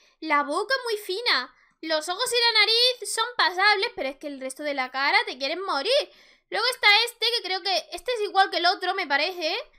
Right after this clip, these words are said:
Quizá tiene la cabeza más cuadrada todavía, pero no estoy segura. Y este es el único que yo no sé por qué, yo no sé por qué, tiene los ojos más pequeños, la nariz más rara,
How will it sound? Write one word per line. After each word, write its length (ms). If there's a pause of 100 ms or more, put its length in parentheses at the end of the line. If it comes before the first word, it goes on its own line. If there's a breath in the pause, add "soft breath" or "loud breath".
(240)
Quizá 280
tiene 220
la 140
cabeza 520 (140)
más 560
cuadrada 640
todavía, 480
pero 120
no 60
estoy 180
segura. 360 (420 loud breath)
Y 160
este 140
es 80
el 140
único 300 (120)
que 100
yo 80
no 80
sé 140
por 320
qué, 100 (600 loud breath)
yo 120 (160)
no 80
sé 120 (120)
por 220 (220)
qué, 160 (260)
tiene 220
los 80
ojos 180
más 280
pequeños, 580
la 80
nariz 280 (100)
más 300
rara, 340